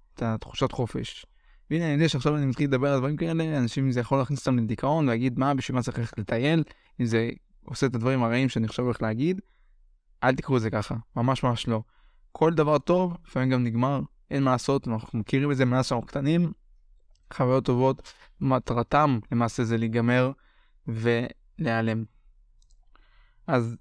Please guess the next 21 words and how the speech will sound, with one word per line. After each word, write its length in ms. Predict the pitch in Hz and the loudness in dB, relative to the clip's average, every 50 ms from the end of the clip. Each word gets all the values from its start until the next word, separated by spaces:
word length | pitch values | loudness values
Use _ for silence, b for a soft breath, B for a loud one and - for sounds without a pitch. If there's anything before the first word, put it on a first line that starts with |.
| - - | -6 -4
הדבר 200 | - 123 147 170 | 0 2 4 4
הראשון 520 | 175 165 143 - - 151 156 170 175 170 | 4 2 2 0 0 0 0 0 0 0
באמת, 540 | 135 127 120 117 123 139 165 190 208 - - - _ _ _ _ _ _ _ _ _ _ _ | 0 0 0 0 0 0 -2 -4 -8 -12 -16 -20 _ _ _ _ _ _ _ _ _ _ _
זה 380 | - 123 110 - 120 120 117 117 | -12 -10 -8 -6 -4 -4 -2 -2
ההיעלמות 800 | 117 117 117 120 117 113 113 120 139 160 185 208 202 - - - _ _ _ _ _ _ _ | -2 -2 0 0 2 2 2 2 2 0 0 -2 -4 -8 -14 -20 _ _ _ _ _ _ _
של 160 | - - 123 | -6 -2 -2
התחושת 360 | 117 110 - - - 117 - | -2 -2 -2 -2 -4 -4 -4
חופש. 540 | - 135 139 - - 147 - - - - - _ - - _ _ _ _ _ _ _ _ - | -4 -8 -10 -10 -10 -12 -12 -12 -16 -18 -20 _ -20 -20 _ _ _ _ _ _ _ _ -8
כי 120 | - 151 | -6 -2
כשאתה 260 | - 185 185 185 190 | 2 2 4 4 4
בטיול, 640 | 190 190 180 - 202 202 214 226 233 226 214 214 - - | 2 2 0 0 0 0 0 0 0 0 -2 -2 -2 -4
אתה 320 | 151 - - 147 143 139 131 - - _ - | -4 -2 -2 -2 -2 -2 -4 -8 -12 _ -2
קם 220 | - 185 196 196 | 2 4 4 6
בבוקר, 500 | 190 175 143 143 123 117 - - 127 135 156 170 - _ _ - _ - _ - | 4 4 2 0 -2 -2 0 0 0 0 -2 -4 -10 _ _ -20 _ -16 _ -6
ואתה 140 | 151 160 | -4 -2
יכול 120 | 165 190 185 | 2 2 2
לעשות 440 | 190 180 - - 190 185 - - - _ _ _ _ - | 2 2 2 2 2 2 0 -4 -16 _ _ _ _ -8
מה 400 | 147 147 147 156 165 175 180 170 | -4 0 2 2 4 2 2 0
שאתה 340 | - - 139 - - 147 143 151 | -2 -4 -4 0 0 0 0 0
רוצה. 460 | 127 110 117 123 123 - - 147 131 110 - _ _ _ _ _ _ _ _ | -2 -4 -4 -4 -4 -2 0 0 0 0 -2 _ _ _ _ _ _ _ _
אתה 100 | - | -8